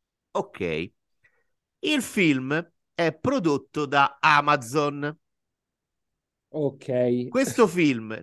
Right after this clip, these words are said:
Speaker 1: in questo film Ben Affleck rasco-, racconta una storia di, de-, del capitalismo dei sognatori, un gruppo di sognatori che per inciso sono imprenditori e dirigenti di una grande azienda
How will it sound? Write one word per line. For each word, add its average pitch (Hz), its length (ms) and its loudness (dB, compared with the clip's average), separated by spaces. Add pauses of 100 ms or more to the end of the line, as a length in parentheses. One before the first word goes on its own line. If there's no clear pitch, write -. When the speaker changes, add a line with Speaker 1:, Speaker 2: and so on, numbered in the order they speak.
(180)
Speaker 1:
in 180 120 -6
questo 180 340 2
film 117 380 -2
Ben 185 160 2
Affleck 113 480 0
rasco-, 165 460 -4
racconta 117 800 -2
una 180 320 -4
storia 196 520 -4
di, 156 320 -8
de-, 160 460 -2 (320)
del 143 320 0
capitalismo 185 840 2
dei 170 140 2
sognatori, 139 760 -2
un 151 180 -4
gruppo 180 500 0
di 139 140 -4
sognatori 156 760 0
che 143 220 0
per 139 160 -4
inciso 139 500 -4
sono 123 300 2
imprenditori 143 880 0
e 113 120 0
dirigenti 135 640 -2
di 107 80 -8
una 117 140 -2
grande 147 320 -2
azienda 127 540 -2